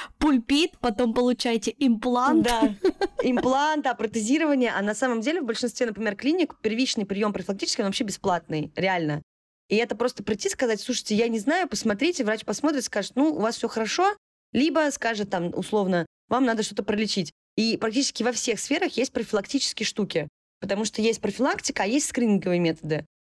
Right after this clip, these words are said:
Speaker 2: Вот скрининг — это то, что доказано эффективно снижает заболеваемость. Вот скрининг рака шейки матки, скрининги там на какие-то еще хронические заболевания.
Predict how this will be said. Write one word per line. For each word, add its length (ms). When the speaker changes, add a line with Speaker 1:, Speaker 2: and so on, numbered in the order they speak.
Speaker 2:
Вот 160
скрининг — 460
это 140
то, 120
что 180
доказано 500
эффективно 440
снижает 400
заболеваемость. 640
Вот 100
скрининг 400
рака 240
шейки 260
матки, 540
скрининги 480
там 160
на 80
какие-то 320
еще 160
хронические 480
заболевания. 580